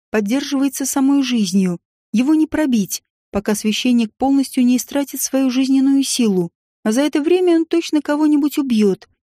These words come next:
Блейк, который остался внизу, попробовал атаковать какой-то магией, но она срикошетила. К счастью, Блейк оказался достаточно силен, чтобы нейтрализовать собственную атаку. "Иштен, этот барьер нельзя атаковать.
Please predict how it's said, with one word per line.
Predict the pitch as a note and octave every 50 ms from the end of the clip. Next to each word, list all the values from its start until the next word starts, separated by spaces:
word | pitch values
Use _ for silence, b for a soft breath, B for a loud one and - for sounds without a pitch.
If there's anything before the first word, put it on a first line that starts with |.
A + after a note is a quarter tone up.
| _ _ -
Блейк, | G3 A#3+ C#4+ D#4 D#4+ - - - _ _ _
который | - G3+ - A3 G#3+ G#3+ A3
остался | G#3+ - - A3 G#3 - - G#3+
внизу, | F#3+ G#3 A3 G#3 F#3+ G3+ G3 F3+ - _ _ _ _ _ _ _ _ -
попробовал | G#3 G#3+ G#3+ B3 C4 A#3 G#3+ A#3+ A3 A3 A#3+ A#3 A#3
атаковать | A#3 A3 - A#3+ - B3 B3 B3 D4 D4 -
какой-то | - - C4 - C#4 C#4+ C4+ - D4
магией, | C4+ C4 B3 A3 F#3+ D#3 F3 F3+ E3+ E3 D3+ C#3+ _ _ -
но | G3+ A#3 C4+
она | D4 E4 F4
срикошетила. | - - E4+ E4 - E4 E4 - - B3+ G#3+ - - G#3 F#3+ F#3 F3+ F3 _ _ _ _ _ _ _ -
К | -
счастью, | - C4 B3+ A#3 - - A3+
Блейк | G#3 A#3 C#4+ D#4 D4 -
оказался | B3+ A#3 - A#3+ A#3+ A#3+ C#4 C#4+ C#4+ - -
достаточно | B3+ C#4 C4+ - - C#4+ C#4 - C#4+ - - D4+ C#4+
силен, | C4+ - D4+ C#4 B3+ A3+ G3+ F#3+ F3 - _ _ _ _ _
чтобы | - - - - G#3 F#3+ G#3 A3
нейтрализовать | G#3+ A3 G#3+ - G#3+ G#3+ A3 G#3+ G#3+ G3+ A3+ A3+ B3+ C#4+ C#4+ -
собственную | - C#4 C4+ - - - - C4 C4 C4 C4+ C4+ C#4
атаку. | C4+ - - A3 G3+ - - F#3 F3 - _ _ _ _ _ -
"Иштен, | - B3+ B3 - - - A3+ G3 F#3 - _ _ _ _ -
этот | A#3 A3 - A3 F#3
барьер | F3+ G#3+ A3+ A3+ A3+ B3+ C#4 C4
нельзя | C4+ C#4 C#4+ C#4 B3+ C4 B3+
атаковать. | A3 - G#3+ - - A3+ G#3 A3 G3+ G3 - -